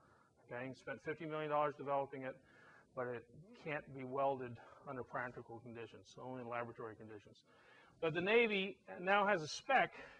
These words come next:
that essentially includes all three, control rolled, accelerated cooled, which is usually called A C, and quenched and tempered is called Q T. So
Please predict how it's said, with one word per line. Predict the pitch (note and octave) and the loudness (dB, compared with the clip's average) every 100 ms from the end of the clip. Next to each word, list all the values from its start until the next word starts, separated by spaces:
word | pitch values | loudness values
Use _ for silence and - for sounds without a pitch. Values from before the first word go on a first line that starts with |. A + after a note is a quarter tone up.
| - - - _ _ - - | -20 -20 -20 _ _ -20 -6
that | E3+ | -2
essentially | E3+ A3 G#3+ A3 F3+ | 2 4 4 2 2
includes | D3 A#3+ G#3+ F3 | 0 0 0 2
all | F3 F#3+ F#3+ | 6 6 6
three, | - F#3+ | 4 0
control | C3+ D3 - G3 F#3+ | 0 -4 4 6 6
rolled, | F#3+ F#3+ F3 | 6 6 4
accelerated | - F#3+ F3 F3 D3+ | 2 4 4 4 0
cooled, | - A3+ A3 G#3 | 0 4 6 6
which | D#3+ - | 2 -2
is | C#3+ | -4
usually | F3 E3+ E3 | -4 -4 0
called | D#3+ D3 D#3+ | 2 2 2
A | D#3+ | -4
C, | C#3+ A3+ D4 D4+ - - - - - - _ - - - - - - _ - - - | -4 -2 -2 -4 -10 -20 -20 -20 -20 -20 _ -20 -20 -20 -20 -20 -20 _ -20 -16 0
and | D3+ D3 | 0 2
quenched | F3+ F3+ | 0 0
and | F3 | 0
tempered | F3+ F#3+ A3+ F#3+ | 2 4 4 2
is | D#3 | 0
called | - D3+ E3 D#3+ - | 6 8 8 4 -6
Q | C#3+ D#3 | -4 -2
T. | G#3 A2+ - - - - - - - - - - - - - | -2 -4 -8 -18 -20 -20 -20 -20 -20 -20 -20 -20 -20 -20 -20
So | - F3+ E3 D#3 | 6 12 12 12